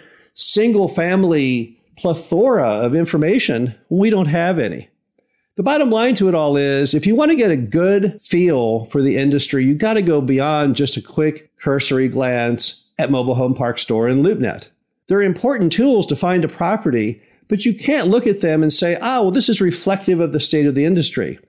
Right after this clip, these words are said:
Look at this listing here. It looks so much higher than what I had hoped it would be. There must be no good deals left out there." Because that is not really fair, nor is it true. Case in point, there are forty-four thousand parks in the United States,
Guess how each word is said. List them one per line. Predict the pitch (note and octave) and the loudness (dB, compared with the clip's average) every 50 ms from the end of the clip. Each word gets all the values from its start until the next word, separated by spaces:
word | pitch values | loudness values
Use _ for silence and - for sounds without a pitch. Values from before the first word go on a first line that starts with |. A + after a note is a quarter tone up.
| _ - | _ -4
Look | C#3+ E3+ - | -4 -2 -2
at | G#3 F3 | -2 0
this | G#3+ G3 - | -2 0 2
listing | G3 G#3 G3 - G3 F3 | 0 0 0 0 0 0
here. | F3 G3 A3+ A#3+ F#3 A#2 G#2 | 2 2 2 0 0 -2 -2
It | C3+ B2 | -2 0
looks | F3 F#3+ G3+ G3 - - - _ | 0 0 0 0 -2 -6 -8 _
so | - - - - - A3+ A#3+ A#3 | -8 -6 -4 -2 0 2 2 2
much | G#3+ G#3 F#3+ F#3 | 2 2 0 -2
higher | - - - G#3 A3 A#3 A3 G3+ | -4 -8 -6 -4 -2 0 0 0
than | F3+ D#3 D#3+ | 0 0 2
what | D#3 E3 D#3+ | 2 2 2
I | D3+ D3 | 0 0
had | C3+ B2+ | -2 -2
hoped | A2 - F#3+ G#3+ F#3+ - | -2 0 0 0 0 0
it | F3 E3 A2 | -2 -2 0
would | C#3 C#3 C3 | 0 -2 0
be. | C3 F#3+ F#3+ D#3+ C#3+ C#3+ C#3 - - _ | 0 0 2 2 2 0 -2 -4 -6 _
There | - F4+ F#4 | 0 2 2
must | G4+ G#4 D#4+ - | 2 2 2 2
be | - D#4+ D4+ | 2 4 4
no | A3+ G#3+ G#3+ G#3+ G3+ | 4 4 4 2 2
good | F3+ E3 F3+ F3 D#3 | 2 2 2 2 2
deals | D3 D3+ D3 C#3+ C3+ B2+ - | 2 2 2 2 0 0 0
left | B2+ B2 A#2+ A#2 - - - | 0 0 0 -2 -4 -8 -12
out | - - G#2+ A2 - - - | -8 -8 -8 -8 -8 -6 -6
there." | G#2 E2+ - - - _ _ _ _ _ _ _ _ _ _ _ | -6 -6 -6 -10 -16 _ _ _ _ _ _ _ _ _ _ _
Because | - G#3 A3+ A3 G3+ | -2 0 2 2 2
that | A3 A3 A#3+ A#3 | 2 2 2 2
is | F3+ F#3 F3+ D#3+ | 2 2 2 2
not | F3 E3 D3+ D#3 C#3+ | 2 0 0 0 0
really | D3+ D3 D#3 D#3+ | 0 2 2 0
fair, | D#3 - - C#3+ B2+ B2+ B2 B2 C3 C3 - - _ _ _ - | 0 -2 -2 -2 -2 0 0 0 -2 -4 -6 -14 _ _ _ -2
nor | - C#3+ D3 D3 C3+ | 0 0 2 2 0
is | B2+ - - | 0 0 -2
it | C#3+ C3+ - | -2 -4 -4
true. | - - A#3+ C4+ A3 C3+ - - - _ _ _ _ _ _ _ _ _ _ | -4 -2 0 0 0 0 -2 -6 -14 _ _ _ _ _ _ _ _ _ _
Case | - A#3+ D4 D#4+ - - | -4 0 0 0 2 2
in | G3 F3 | 0 0
point, | - - G#3 F#3+ F3+ - | 0 0 0 0 0 0
there | E3 D3 C#3 | 0 0 0
are | C3+ | -2
forty-four | C3+ - A3 B3 B3+ C4 G#3 - G3 F3+ E3+ | 0 0 0 2 2 0 0 0 0 -2 0
thousand | - F3+ F3 F3 F#3 F#3+ D#3 D#3 C#3+ | 0 0 0 0 0 0 0 0 -2
parks | - - F3 F3 F3+ D#3+ - - | -2 -2 -2 -2 -2 -2 0 0
in | D3 | 2
the | C#3+ | 2
United | C#3 C3 C3+ C3+ C3 B2 A#2 | 2 2 2 0 0 -2 -2
States, | - - - A#3+ A#3 E3 C3+ - - - - - | -2 -2 0 0 0 0 -2 -2 -4 -6 -8 -10